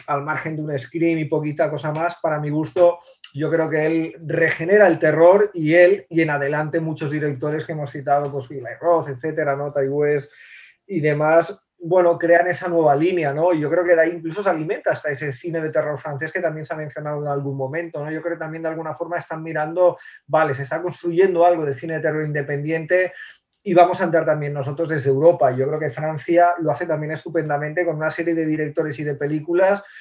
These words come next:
que, bueno, luego han seguido caminos distintos todos ellos. Alexandre Aya, por ejemplo, pues en los Estados Unidos.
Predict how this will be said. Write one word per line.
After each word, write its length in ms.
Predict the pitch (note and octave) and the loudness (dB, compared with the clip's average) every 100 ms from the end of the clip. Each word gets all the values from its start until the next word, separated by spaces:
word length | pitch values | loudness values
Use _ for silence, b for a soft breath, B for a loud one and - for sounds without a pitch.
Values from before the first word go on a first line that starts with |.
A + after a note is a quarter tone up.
| B B | B B
que, 80 | F3 | 2
bueno, 240 | G3 G3+ | 4 6
luego 200 | F3 F3+ | 6 6
han 80 | G3 | 4
seguido 320 | G3 F#3 F3+ | 2 2 2
caminos 380 | F3 E3+ E3+ D3+ | 2 0 -2 -4
distintos 480 | D3+ G3 G3+ E3+ B2 | -4 -4 -2 -4 -4
todos 280 | D#3 C#3+ F#3+ | -4 -2 -2
ellos. 320 | F#3+ G3 G3 | 0 0 0
Alexandre 520 | D3 C#3 - D#3 D3 | -2 -2 -6 -6 -2
Aya, 240 | D3 D3 C#3+ | 0 0 -2
por 140 | C#3 | -4
ejemplo, 300 | C3 D3+ C#3+ | -8 -8 -8
pues 120 | C3 | -6
en 80 | C#3 | -6
los 120 | C3+ | -6
Estados 340 | C3 D3 C3+ C3 | -6 -4 -4 -4
Unidos. 520 | D#3 F#3+ F#3 F#3 | -4 0 0 0